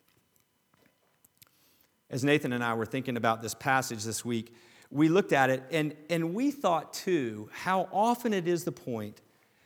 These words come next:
that we look around at each other's lives and at other people, especially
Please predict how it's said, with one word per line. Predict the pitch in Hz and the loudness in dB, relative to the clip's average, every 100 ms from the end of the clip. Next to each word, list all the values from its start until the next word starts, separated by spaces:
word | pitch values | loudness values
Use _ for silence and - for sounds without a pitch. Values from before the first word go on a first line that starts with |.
| - | -6
that | 127 165 | -2 0
we | 165 185 254 | 0 0 0
look | 240 214 214 | 2 0 0
around | 160 139 135 135 | -2 -2 -2 -2
at | 131 131 | -2 -4
each | 131 156 | -2 -2
other's | 151 147 127 | 0 0 0
lives | 135 135 135 135 123 | 4 6 6 4 2
and | 120 117 | -2 -2
at | 117 - | -4 -2
other | 160 175 | 0 0
people, | 175 147 139 135 120 | -2 -6 -6 -6 -6
especially | - 160 156 - 143 131 | -6 -6 -6 -6 -6 -6